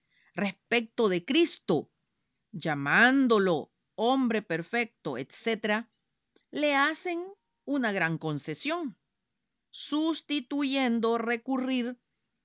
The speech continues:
al enorme poder que hay en su nombre, que es sobre todo nombre.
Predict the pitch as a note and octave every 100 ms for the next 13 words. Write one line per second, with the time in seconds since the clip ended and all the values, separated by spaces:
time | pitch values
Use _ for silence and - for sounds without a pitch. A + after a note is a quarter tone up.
0 | - A3 G3+ F#3+ A3+ A#3+ B3+ - G3 G3+
1 | A#3 A#3 G3 F#3 G#3+ B3 A#3 G3+ G#3+ G3
2 | - F3 E3 D3 C3+ A#2+ - _ _ _
3 | _ F3 D3+ D3+ G#3 D4 - - - _
4 | _ _ - - G3 D#3+ C#3 G3 G3+ G3
5 | E3 C#3+ B2 -